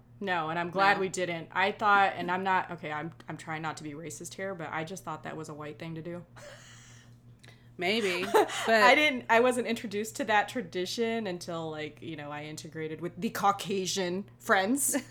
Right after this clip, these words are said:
Speaker 2: <laughs>
Speaker 1: Let me just be
Speaker 2: Well, I should
Speaker 1: politically
Speaker 2: probably,
Speaker 1: correct.
Speaker 2: I should probably point out some, a, a bit about my ethnicity. I am a, uh, I have Puerto Rican blood. I was raised in a Greek Orthodox household. I married an Armenian. I am not really white.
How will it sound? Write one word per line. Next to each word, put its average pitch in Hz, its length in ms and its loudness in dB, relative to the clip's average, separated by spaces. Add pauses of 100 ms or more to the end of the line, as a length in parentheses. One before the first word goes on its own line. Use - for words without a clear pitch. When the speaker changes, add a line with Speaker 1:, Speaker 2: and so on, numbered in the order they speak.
(400)
Speaker 2:
<laughs> - 460 -12
Speaker 1:
Let 196 120 -4
me 196 80 0
just 185 180 -4
be 233 100 2
Speaker 2:
Well, 269 80 10
I 277 60 12
should 240 80 8
Speaker 1:
politically 240 280 8
Speaker 2:
probably, 311 160 10
Speaker 1:
correct. 196 480 0
Speaker 2:
I 262 140 4
should 339 300 8
probably 277 300 6
point 233 260 0
out 208 420 4
some, 208 320 0 (120)
a, 196 100 -4 (100)
a 202 80 -4
bit 190 280 2
about 170 320 0
my 170 120 -2
ethnicity. 147 800 -8
I 170 120 0
am 175 200 0
a, 160 80 -8 (220)
uh, 135 220 -6 (280)
I 160 60 -2
have 151 460 -4
Puerto 196 240 -4
Rican 185 500 -2 (140)
blood. 147 340 -4 (580)
I 156 200 -2
was 156 220 -4
raised 175 300 -2
in 175 60 -4
a 170 80 -4
Greek 170 240 -6
Orthodox 160 480 -4
household. 139 600 -6 (480)
I 180 120 0
married 185 340 2
an 165 60 -6
Armenian. 160 640 -4 (180)
I 190 120 4
am 185 300 0 (100)
not 175 280 0
really 147 200 -4
white. 131 440 -6